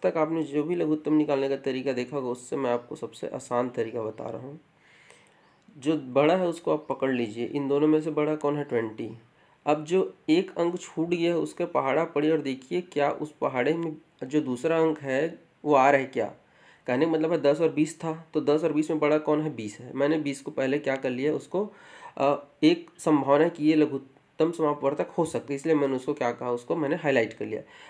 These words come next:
अब जो अंक छूट गया उसका पहाड़ा पढ़िए और देखिए क्या उसके पहाड़े में वो अंक आ रहा है, क्या आ रहा है, हाँ तो फिर भैया वही उसी को आप लघुत्तम बना लो। यदि नहीं आता तो क्या होता, उसको मैं अगले क्वेश्चन में बना के दिखाऊंगा। अब देखिए यहाँ पे आपको क्या करना है, अब यहाँ पे आपको देखना है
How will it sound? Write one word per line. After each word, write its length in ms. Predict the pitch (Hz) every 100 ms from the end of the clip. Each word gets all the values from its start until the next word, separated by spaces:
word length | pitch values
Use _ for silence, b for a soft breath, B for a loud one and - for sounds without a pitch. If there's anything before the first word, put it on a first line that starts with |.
| B
अब 140 | 175 170
जो 140 | 185
अंक 300 | 185 185 190
छूट 260 | 190 - 175
गया 160 | 180 170
उसका 200 | 156 180
पहाड़ा 340 | - 139 147 180
पढ़िए 300 | 143 147 175
और 140 | 160
देखिए 300 | 135 131 180
क्या 160 | 160 156
उसके 220 | 156 156
पहाड़े 300 | 139 127 156
में 100 | 160
वो 140 | 156
अंक 160 | 151 151
आ 40 |
रहा 100 | 131
है, 60 | 135
क्या 160 | 165
आ 160 | - 131
रहा 160 | 165 170
है, 260 | 180 196 B B _
हाँ 80 | 139
तो 80 | 147
फिर 160 | 156
भैया 240 | 123 139 160
वही 240 | 139 135
उसी 220 | 139 -
को 100 | 147
आप 180 | 131 120
लघुत्तम 420 | 113 117 - 147 143
बना 200 | 110 92
लो। 200 | - - b b 139
यदि 180 | 143 135
नहीं 260 | 151 190
आता 200 | 185 196
तो 140 | 190 185
क्या 140 | 180
होता, 200 | 180 175
उसको 240 | 151 -
मैं 180 | 151 185 -
अगले 240 | 147 156 170
क्वेश्चन 260 | 139 -
में 100 | 131
बना 180 | 117 110
के 120 | 110
दिखाऊंगा। 380 | 110 107 - - - B B B B B 165
अब 180 | 165
देखिए 280 | 156 151 165
यहाँ 160 | 147 135
पे 120 | 135
आपको 200 | 127 127
क्या 180 | 120 110
करना 300 | 117 110 107
है, 260 | 120 143 - _ _ b b b _ -
अब 160 | 165
यहाँ 260 | 165 160 160
पे 120 | 160
आपको 300 | 139 - -
देखना 360 | 135 131 139 127
है 460 | 131 151 185 -